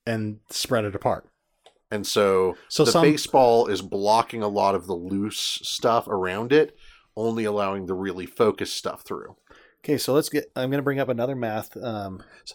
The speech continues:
Speaker 1: So if
Speaker 3: uh,
Speaker 1: he had
Speaker 3: parabolas.
Speaker 1: looked closely, he
Speaker 3: No,
Speaker 1: might
Speaker 3: not
Speaker 1: have
Speaker 3: parabolas.
Speaker 1: realized that parts of the exploded apple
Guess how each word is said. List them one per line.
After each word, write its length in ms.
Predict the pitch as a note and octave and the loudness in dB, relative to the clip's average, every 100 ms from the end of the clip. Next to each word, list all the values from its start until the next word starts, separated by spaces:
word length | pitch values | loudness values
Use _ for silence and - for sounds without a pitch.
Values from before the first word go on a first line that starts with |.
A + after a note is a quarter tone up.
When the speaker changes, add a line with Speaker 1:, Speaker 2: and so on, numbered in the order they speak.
| - | -14
Speaker 1:
So 180 | - F3 | 0 2
if 140 | D#3 D#3 | 2 2
Speaker 3:
uh, 80 | F3+ | 2
Speaker 1:
he 60 | |
had 100 | E3+ | 4
Speaker 3:
parabolas. 340 | B2+ C#3 C3 G#2 | 6 6 6 2
Speaker 1:
looked 120 | F#2+ | 4
closely, 520 | E3+ E3+ - B2+ A#2 | 4 4 0 -2 -4
he 180 | - B2+ | -2 0
Speaker 3:
No, 80 | C3+ | 4
Speaker 1:
might 60 | C3 | 4
Speaker 3:
not 100 | B2+ | 4
Speaker 1:
have 80 | B2+ | 2
Speaker 3:
parabolas. 100 | B2+ | 2
Speaker 1:
realized 580 | C3 C3 B2+ B2 A#2+ - | 4 4 4 2 -2 -4
that 200 | A#2 - | -4 -6
parts 440 | - C3+ D3+ - | -2 0 0 -2
of 100 | C3+ | -2
the 100 | B2 | 0
exploded 540 | A#2 - - A#2 A#2+ A2 | -2 -4 -4 -2 -2 -2
apple 360 | G#2+ A2+ G#2+ | -2 0 -2